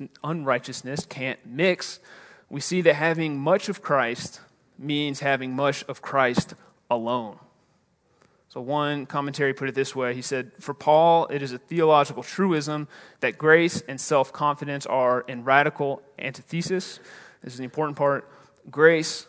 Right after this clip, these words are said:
plus anything cancels out grace." Grace plus anything cancels out grace. Uh, there is a, uh, myth of a, a Norse hero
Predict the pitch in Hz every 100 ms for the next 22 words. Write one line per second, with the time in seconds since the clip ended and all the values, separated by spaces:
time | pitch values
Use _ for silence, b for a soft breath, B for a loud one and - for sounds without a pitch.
0 | - - 135 120 - 151 143 131 131 120
1 | 117 127 _ _ _ - 135 131 131 127
2 | 113 120 120 - - - - _ _ _
3 | _ _ _ _ - 135 135 - 127 -
4 | 131 127 127 120 120 117 127 120 123 117
5 | 110 110 B B B B B - 127 101
6 | 98 - - _ _ _ _ _ _ _
7 | _ _ b b b b b 110 107 147
8 | 165 156 143 147 143 135 131 120 139 127
9 | 104 92 143 180 240 - 151 139 131 110
10 | 139 139 156 160 - - - 160 160 175
11 | 185 202